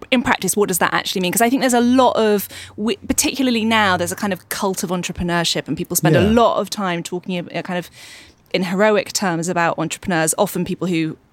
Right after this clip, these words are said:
Speaker 1: probably don't deserve really, in my opinion, the title entrepreneur in the first place.
Speaker 2: Yeah.
Speaker 1: So I think it's really interesting to talk about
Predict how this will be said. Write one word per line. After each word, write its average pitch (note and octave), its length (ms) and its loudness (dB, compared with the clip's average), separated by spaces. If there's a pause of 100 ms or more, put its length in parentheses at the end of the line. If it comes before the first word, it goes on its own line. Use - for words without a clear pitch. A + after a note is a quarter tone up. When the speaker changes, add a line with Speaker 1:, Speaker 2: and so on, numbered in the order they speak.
Speaker 1:
probably F3 360 -2
don't D3+ 260 -4
deserve D#3+ 420 0
really, - 560 -4
in E3+ 120 -2
my D#3+ 120 0
opinion, D#3+ 280 0
the E3 60 0
title D#3+ 280 0
entrepreneur - 340 -2
in D#3 80 0
the E3 60 0
first F3+ 300 2
place. - 220 -4
Speaker 2:
Yeah. A2 120 4
Speaker 1:
So G3 40 2
I G3 40 0
think A#3 120 0
it's - 120 -2
really G3+ 180 2
interesting G3 380 -2
to - 80 -6
talk - 240 -4
about D#3+ 420 2